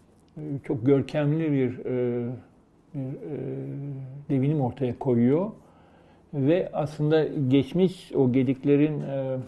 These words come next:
elde ettiğini de, e, a-, e, sahiplenerek, onunla olgunlaşarak, e, düşüncenin ve mutlağın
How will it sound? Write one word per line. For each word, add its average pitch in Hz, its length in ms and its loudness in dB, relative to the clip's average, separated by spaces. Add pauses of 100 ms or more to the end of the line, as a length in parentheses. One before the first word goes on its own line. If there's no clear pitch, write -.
(760)
elde 135 360 2
ettiğini 147 640 4
de, 123 180 2 (880)
e, 127 280 -4 (100)
a-, 147 240 -2
e, 135 240 0 (420)
sahiplenerek, 147 800 0
onunla 147 420 0
olgunlaşarak, 156 1120 4 (920)
e, 139 300 -2 (680)
düşüncenin 165 880 2 (240)
ve 139 180 2
mutlağın 147 840 0